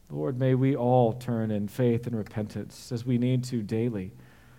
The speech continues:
It's not a thing to dread, but it is a this is a wonderful gift that you've given us. And it does lead to rejoicing, that we can stand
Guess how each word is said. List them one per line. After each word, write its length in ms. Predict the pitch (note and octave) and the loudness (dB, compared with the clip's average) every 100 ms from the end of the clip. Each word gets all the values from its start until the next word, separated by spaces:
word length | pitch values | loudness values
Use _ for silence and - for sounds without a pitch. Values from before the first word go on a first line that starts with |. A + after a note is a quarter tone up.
| - _ _ _ _ _ _ _ _ _ _ _ _ - _ - _ - | -20 _ _ _ _ _ _ _ _ _ _ _ _ -20 _ -20 _ -20
It's 140 | - | -6
not 160 | C#3+ B2+ | 2 4
a 240 | A#2 G#2 - - - - - - - - - _ _ _ - | 4 2 -6 -18 -20 -20 -20 -20 -20 -20 -20 _ _ _ -6
thing 260 | D3+ D#3 | -2 0
to 160 | C3 A#2+ | 0 -2
dread, 640 | A2 A2 C3 C3 A#2 - B2+ | -2 2 6 6 4 2 -4
but 100 | A#2+ | -2
it 120 | A#2 | 0
is 180 | G#2+ G#2+ | 0 -2
a 220 | G#2 - - - - | -4 -6 -14 -20 -20
this 220 | - - | -18 -10
is 80 | B2+ | -4
a 60 | |
wonderful 600 | B2 B2 C#3+ D3 C#3 C#3 | -2 2 2 2 0 -2
gift 400 | A2+ B2 A#2 B2 A#2 | 0 2 2 0 -8
that 100 | G#2+ | -6
you've 320 | G#2+ F#2+ - | -6 -6 -6
given 280 | A2 G2+ F#2 | -6 -4 -6
us. 460 | F#2 - - - _ _ _ _ _ _ _ _ _ - | -8 -14 -20 -20 _ _ _ _ _ _ _ _ _ -6
And 140 | A#2+ | -4
it 120 | A#2 | -2
does 680 | A2 A#2 A#2 A2 F#2 - - _ _ _ _ _ - | 0 2 4 2 -4 -12 -18 _ _ _ _ _ -6
lead 380 | B2 B2+ B2 B2 | 0 4 4 2
to 100 | B2 | -2
rejoicing, 640 | A2+ F#2+ F#2+ F#2 - F#2+ | -4 -2 -4 -4 -4 -6
that 100 | G#2 | -4
we 160 | A#2 A#2+ | -2 -2
can 180 | A#2+ G2+ | -2 -8
stand 720 | - - B2 A#2+ A2+ G#2+ | -8 -6 -4 -2 -2 -6